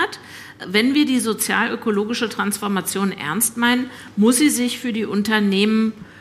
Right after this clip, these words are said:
lohnen." Ähm, da frag ich mich, meinst du im selben Maßstab wie für die Unternehmen, die ökologisch oder sozial anspruchslos sind? Oder ist weniger Profit okay?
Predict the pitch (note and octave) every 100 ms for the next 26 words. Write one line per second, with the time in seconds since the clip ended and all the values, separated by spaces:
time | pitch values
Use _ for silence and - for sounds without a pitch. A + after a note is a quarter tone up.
0 | - - G3 A3+ C#4+ D4 F#3+ D3+ C#3+ -
1 | F#3 F3 E3+ E3+ F3 - E3+ - A#3+ B3
2 | A#3 F#3+ G3+ A#3 G3 F#3 E3+ F3+ A3 A3+
3 | G#3 F3 F3 G3+ - G3 F#3+ G3+ G#3 G3+
4 | F#3+ F#3+ F#3 G3 F#3+ F#3 F#3+ G#3 G3+ F#3
5 | - F3+ F3+ F#3 G#3+ A3 F3 F3 D#3+ D#3+
6 | - F3 F3 - E3+ C#4 - - D#4 -
7 | C4+ D4 E4+ - D4+ E4+ - - - -
8 | A#3+ A#3+ - A3 - F#3 G#3+ A#3+ A#3 G#3+
9 | G#3+ - G#3 - G#3 - - F#3+ - D3
10 | C3+